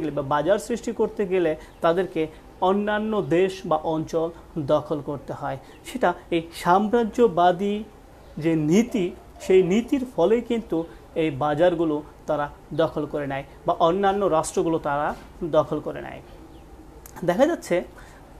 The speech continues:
জার্মানি এই শিল্প বিপ্লবের ক্ষেত্রে অনেকটা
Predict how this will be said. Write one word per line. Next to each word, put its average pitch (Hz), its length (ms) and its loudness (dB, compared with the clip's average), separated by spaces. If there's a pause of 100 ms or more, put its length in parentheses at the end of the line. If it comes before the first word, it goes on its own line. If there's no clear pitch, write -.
(180)
জার্মানি 240 540 6 (800)
এই 285 180 10 (180)
শিল্প 240 340 -2
বিপ্লবের 208 480 0
ক্ষেত্রে 196 360 -6
অনেকটা 185 420 -4